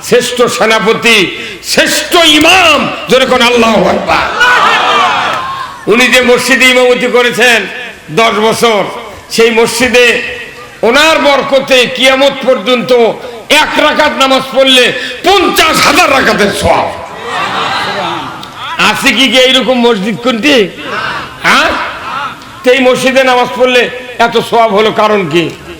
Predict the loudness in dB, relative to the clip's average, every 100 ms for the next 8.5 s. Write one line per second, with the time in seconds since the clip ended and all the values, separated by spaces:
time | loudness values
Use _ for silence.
0 | -20 -8 0 2 4 4 4 0 0 0
1 | 2 2 2 2 2 2 2 0 -6 -14
2 | -2 0 2 0 0 -2 -12 -16 -18 -20
3 | -20 -20 -20 -20 -18 -18 -20 -20 -20 -18
4 | -10 -6 -6 -4 -6 -8 -6 0 2 2
5 | 0 2 2 2 0 0 2 2 2 2
6 | -4 -8 -12 -16 -20 -16 -2 2 2 2
7 | 2 4 2 2 2 2 2 2 4 4
8 | 2 2 2 2